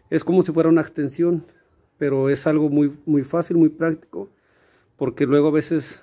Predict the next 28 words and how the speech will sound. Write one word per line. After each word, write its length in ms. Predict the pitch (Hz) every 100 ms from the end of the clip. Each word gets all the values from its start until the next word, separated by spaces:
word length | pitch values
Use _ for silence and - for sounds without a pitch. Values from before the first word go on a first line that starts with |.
| _
como 220 | 151 143
les 120 | 131
menciono, 400 | 143 139 185 185
no 120 | 156 156
tienen 280 | 160 156
un, 340 | 151 151 143 -
un 100 | 151
desagüe 380 | 147 143 147 151
ahí 60 | 147
cerquita, 420 | 147 139 165 165
entonces 480 | 143 147 156 147 - _ _ _ _ -
no 160 | 151 143
quieren 240 | 156 151
que 80 | 147
haga 120 | 143
el 80 | 143
tiradero 460 | 139 131 139 135 135
de 100 | 139
agua 340 | 135 127 110 _ _ _ _ -
allí, 360 | 135 151 165
luego, 240 | 156 156 160
luego, 200 | 175 170
la, 120 | 160
la, 160 | 147 - - -
cerca 300 | - 147 160
de 80 | 151
la 100 | 147
lavadora. 380 | 147 160 214